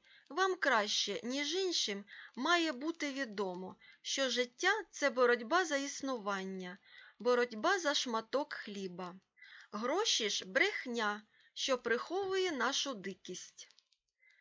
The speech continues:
«Ні», заперечив Люїшем, «ні, я не можу з цим погодитися». «Що ж таке, по-вашому, гроші?» «Договоріть спочатку ви»,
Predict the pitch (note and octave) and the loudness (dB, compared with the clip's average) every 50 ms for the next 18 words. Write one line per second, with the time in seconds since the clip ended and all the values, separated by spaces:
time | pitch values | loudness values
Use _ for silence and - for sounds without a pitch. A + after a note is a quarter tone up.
0 | _ _ - - - _ - A#3 C4+ D4 D4+ C#4+ B3 G#3 F#3+ F#3 F#3+ G#3+ F#3+ G3+ | _ _ -20 -20 -20 _ -4 -2 0 0 0 0 0 -2 -4 -6 -8 -8 -4 -4
1 | A3+ A3 - A3+ A3+ A3+ A3 G#3 G#3 - G#3+ G3+ G#3 G#3+ G#3+ G#3 G3 F#3 F3+ - | -4 -2 -2 -2 0 0 -2 -2 -4 -6 -6 -6 -6 -6 -6 -4 -4 -4 -4 -4
2 | - - F#3+ F#3+ G3+ A3+ B3 A#3+ G#3 - - - _ _ _ _ _ _ _ _ | -4 -4 -6 -6 -6 -4 -4 -4 -4 -6 -8 -12 _ _ _ _ _ _ _ _
3 | - F#3+ B3+ D#4+ F4 D4+ C#4 B3+ C4 D#4 F#4 G4 F4+ F4+ F4 - - - B3+ C4 | -8 0 2 4 4 4 2 0 0 -2 -2 0 0 -2 -4 -4 -4 -4 -2 -2
4 | C#4 C#4 C#4 B3+ B3+ B3 A#3+ A3+ G3+ G3 - G3 F#3 - - F#3 F#3 - - - | -2 -2 -2 -2 -2 -2 -2 -4 -8 -6 -8 -8 -10 -10 -12 -12 -12 -12 -12 -14
5 | F3+ F3+ G3 - _ _ _ _ _ _ _ _ _ _ _ _ _ _ _ _ | -14 -14 -16 -20 _ _ _ _ _ _ _ _ _ _ _ _ _ _ _ _
6 | _ _ _ _ _ - - - F#4 G#4 A4+ - - F4 E4 D#4+ - D4+ D4+ D4+ | _ _ _ _ _ -4 -2 0 0 2 0 0 2 0 0 2 2 0 0 2
7 | C4 C4 B3 C#4 D4+ E4 - - C4 A#3+ A3 G#3+ A3 A3 A#3 A#3+ B3 A3 A3 A3 | 2 2 4 4 4 4 2 0 0 -2 -4 -4 -6 -6 -6 -4 -4 -4 -2 -2
8 | - - - B3+ B3+ B3+ - _ _ _ _ _ _ _ _ _ _ _ _ _ | -2 -2 -2 -4 -8 -12 -16 _ _ _ _ _ _ _ _ _ _ _ _ _
9 | _ _ _ _ _ G#3 G#3 C4+ D#4 D#4 E4+ E4+ E4 F4+ F#4+ G4 G4+ G4 - - | _ _ _ _ _ 0 2 2 4 4 2 0 0 0 2 2 0 -2 -2 -8
10 | - - C#4+ D4 - - D#4+ D4+ D4+ - - - C#4 C4+ B3 G3 G3+ F#3+ F#3 F3+ | -2 -2 0 0 2 2 2 2 2 0 -4 -8 -6 -6 -6 -4 -4 -6 -6 -6